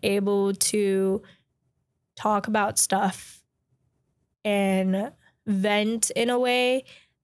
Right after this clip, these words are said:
that isn't, now this is the important part, isn't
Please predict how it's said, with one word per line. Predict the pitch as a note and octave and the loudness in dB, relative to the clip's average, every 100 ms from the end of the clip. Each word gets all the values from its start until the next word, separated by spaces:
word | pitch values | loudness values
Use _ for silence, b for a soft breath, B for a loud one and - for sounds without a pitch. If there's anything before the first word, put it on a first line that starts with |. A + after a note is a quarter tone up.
| - | -2
that | G3+ - _ _ - | -2 -4 _ _ -4
isn't, | D#4 D4 A#3+ G3 A3+ - - _ - | 0 0 2 0 -2 -4 -8 _ -4
now | G3+ | 0
this | G#3 G#3 | 0 0
is | |
the | C4 | 0
important | C#4 C#4 B3+ A#3 | 0 0 -2 0
part, | F#3+ F#3+ - b b _ _ _ _ _ _ _ _ - | 0 0 -4 b b _ _ _ _ _ _ _ _ -4
isn't | C4+ D4+ C4 A3+ G3 | 0 0 0 0 -2